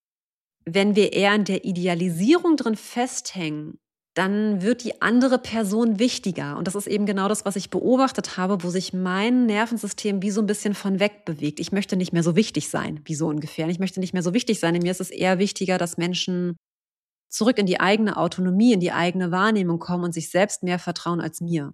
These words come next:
So, wenn, wenn ich das schaffe, wenn ich das mit meinen Produkten schaffe, dann haben wir alles richtig gemacht, so ungefähr. Und ich mag jetzt aber mal mit dir den Schritt noch ein bisschen weitergehen, weil ich habe es gerade schon so ein bisschen angedeutet. Was heißt denn das, wenn wir das jetzt verstanden haben, den Mechanismus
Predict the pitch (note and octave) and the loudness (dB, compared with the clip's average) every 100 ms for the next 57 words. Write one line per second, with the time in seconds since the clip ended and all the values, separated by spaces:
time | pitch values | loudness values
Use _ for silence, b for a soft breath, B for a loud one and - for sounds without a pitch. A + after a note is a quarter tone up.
0 | _ D#3+ D3+ D3 F3 F3+ F#3+ - A3 - | _ -8 -6 -2 -2 0 0 0 0 2
1 | C4 - D#4 G4 G4 B B B - F#3+ | 2 4 4 4 -2 B B B -6 -2
2 | A3+ A#3 A#3 G#3 A3+ G#3 C#4 C#4+ B3+ A#3+ | 2 2 4 4 4 4 4 2 4 4
3 | B3 C4 C4 C#4+ C#4+ - F3+ F#3+ G3+ - | 2 2 2 2 -2 0 0 2 -2 -6
4 | - G3 D#3+ E3+ G3+ - - D#3 D#3+ - | -6 -2 -2 -2 -4 -4 -8 -8 -10 -14
5 | - D3 D#3 - - G3+ _ _ _ _ | -12 -10 -12 -10 -10 -12 _ _ _ _
6 | _ _ _ _ _ _ _ _ _ _ | _ _ _ _ _ _ _ _ _ _
7 | F#3+ G#3+ B3 E4+ B3+ C4 B3 A#3+ G#3 G3 | 0 4 4 2 2 2 2 0 -2 0
8 | C4 C4 G3 - C#4 C#4 A3+ G#3+ - G3 | 2 0 -4 -4 -4 0 0 0 0 0
9 | E3 F3+ G#3 E3+ D3+ D#3 E3+ E3+ F3 F3+ | 2 2 0 -4 -6 -6 -4 -2 0 -2
10 | - _ _ _ - G3+ - A3+ A#3+ G#3+ | -6 _ _ _ -8 -2 0 2 2 0
11 | G#3 F3 - A#3+ F3 D#3+ E3 - G3 - | -2 -2 2 2 2 0 -2 -2 -4 -2
12 | A3+ B3 - G3 E3+ A3 D#4+ F#3+ F3+ A3+ | -2 -2 0 0 2 2 2 0 0 0
13 | B3 A3 - F3 G#3 E3+ D#3+ E3 E3+ F3 | 0 0 2 2 4 4 2 2 2 0
14 | F#3 F#3 - D#3 C#3+ G#3 - - | 2 2 0 -2 0 0 -2 -10